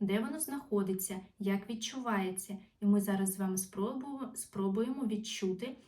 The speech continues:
що зараз відбувається з вашим вищим я. Чи воно задоволено вашими процесами, чи воно, е, є в гармонії із вами, чи воно є, е, на зв'язку із вами, чи, чи є ця,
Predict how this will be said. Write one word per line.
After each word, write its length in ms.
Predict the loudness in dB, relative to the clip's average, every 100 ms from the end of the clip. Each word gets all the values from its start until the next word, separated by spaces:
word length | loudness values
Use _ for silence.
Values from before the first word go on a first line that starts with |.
| _ _
що 320 | -10 -8 -2
зараз 360 | 0 0 -2
відбувається 720 | -2 -4 -4 -2 -2 -4 -4 -6
з 120 | -2
вашим 300 | -4 0 0
вищим 380 | 0 -2 0 2
я. 320 | 2 0 -4 -12 -20 -20 _
Чи 200 | -8 -6
воно 260 | -4 -2 -2
задоволено 880 | 0 2 4 4 2 0 4 4 4
вашими 440 | 0 0 2 2
процесами, 800 | 2 -2 -2 -2 -2 -4 -4 -6 -10 -20 _
чи 260 | -6 -4
воно, 520 | -2 0 0 2 0 0 -10 _ -4
е, 340 | 0 2 4
є 300 | 4 4 4
в 60 | 2
гармонії 840 | 2 6 12 12 10 6 4 4 4
із 140 | 2
вами, 460 | 2 2 0 -4 -6 -16 _
чи 180 | -6 -2
воно 260 | 0 2
є, 360 | 4 4 2 -2 -6
е, 60 | 0 2 6
на 200 | 6 8
зв'язку 720 | 6 6 4 2 -4 -8 -4
із 240 | 2 2 2
вами, 360 | -2 -4 -4
чи, 240 | -6 -8 -8
чи 220 | -8 -6
є 300 | -4 -2 -2 -4 -16 _
ця, 320 | -4 0 2